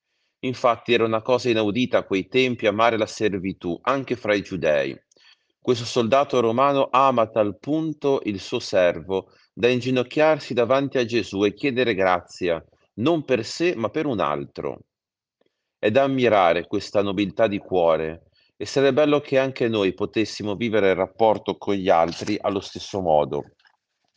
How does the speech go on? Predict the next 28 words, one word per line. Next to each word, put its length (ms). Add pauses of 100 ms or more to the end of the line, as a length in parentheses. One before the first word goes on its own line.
(580)
Il 180
Vangelo 540
ci 180
dice 320
che 140
Gesù 340
si 240
meravigliò 640
della 300
fede 340
del 160
centurione, 1000 (560)
la 120
fede 360
che 300
scaturisce 800
dall'amore 680
gratuito 760
verso 380
gli 160
altri. 520 (1000)
Siamo 260
invitati 500
anche 320
noi 160
ad 120
amare 360
così, 480